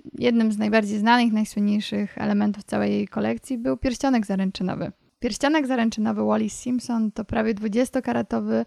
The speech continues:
prostokątny szmaragd oprawiony w platynę. Oczywiście, że został wykonany przez Cartiera. Książę Windsoru wygrawerował wewnątrz tego pierścionka: „Jesteśmy teraz nasi” i data zaręczyn. Biżuteria często przemawia, kiedy zawodzą słowa.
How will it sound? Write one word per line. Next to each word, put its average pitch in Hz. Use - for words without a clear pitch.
prostokątny 220
szmaragd 214
oprawiony 202
w -
platynę. 208
Oczywiście, 262
że 220
został 202
wykonany 202
przez -
Cartiera. 208
Książę 269
Windsoru 226
wygrawerował 208
wewnątrz 208
tego 208
pierścionka: 214
„Jesteśmy 214
teraz 196
nasi” 214
i 196
data 185
zaręczyn. 202
Biżuteria 294
często 277
przemawia, 240
kiedy 220
zawodzą 208
słowa. 190